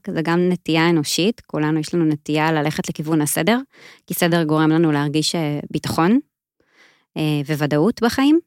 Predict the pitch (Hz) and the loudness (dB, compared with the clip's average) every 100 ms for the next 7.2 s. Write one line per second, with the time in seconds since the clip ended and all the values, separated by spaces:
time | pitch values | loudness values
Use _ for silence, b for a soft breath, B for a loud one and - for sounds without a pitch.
0 | _ _ - 170 156 151 165 160 - 185 | _ _ -4 0 2 2 0 -2 -4 0
1 | 240 285 220 180 165 175 208 - 233 233 | 2 2 2 0 0 0 0 0 0 2
2 | 240 254 381 330 196 180 170 180 233 247 | 2 4 2 2 0 0 0 0 0 2
3 | - 175 165 151 175 202 214 - 311 - | 2 0 0 2 2 2 0 2 2 2
4 | 165 - - 165 160 - - - - - | -6 -6 -2 -2 -2 -10 -20 -20 -8 2
5 | 226 254 208 190 190 196 175 180 165 165 | 6 6 6 4 6 4 4 0 0 -2
6 | - 170 160 - 185 190 185 190 202 165 | 0 2 2 0 0 2 2 2 2 2
7 | 160 156 | 2 2